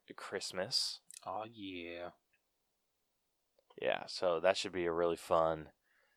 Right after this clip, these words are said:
Speaker 1: episode, and we're excited to get that out to you guys. But until then, this has been the All Bros Podcast. I'm Caleb.
Speaker 2: And I'm still sorry. I'm Jonathan. <laughs>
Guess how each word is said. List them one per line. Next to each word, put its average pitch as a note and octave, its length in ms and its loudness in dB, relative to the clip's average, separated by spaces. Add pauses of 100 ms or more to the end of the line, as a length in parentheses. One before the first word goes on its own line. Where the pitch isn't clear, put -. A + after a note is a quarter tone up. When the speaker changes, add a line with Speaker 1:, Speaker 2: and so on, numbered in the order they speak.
(220)
Speaker 1:
episode, E2+ 540 2
and D#2+ 80 0
we're D#2 160 0
excited D#2 520 2
to D2+ 440 -4 (880)
get F#2 180 -6
that D#2+ 160 0
out F2+ 160 -2
to - 120 -16
you - 140 -16
guys. - 480 -8 (760)
But G#2 280 4
until E2 520 0
then, E2+ 540 0 (260)
this F2+ 340 -4
has - 60 -10
been D#2+ 440 0 (120)
the E2+ 120 -6
All E2+ 220 2
Bros D#2+ 400 -4 (100)
Podcast. - 680 -2
I'm E2+ 120 -4
Caleb. F2 460 0 (380)
Speaker 2:
And G#2 160 4
I'm A2+ 160 6
still A#2 240 12
sorry. F2+ 440 8 (120)
I'm G2+ 160 2
Jonathan. F2+ 480 2 (240)
<laughs> - 180 2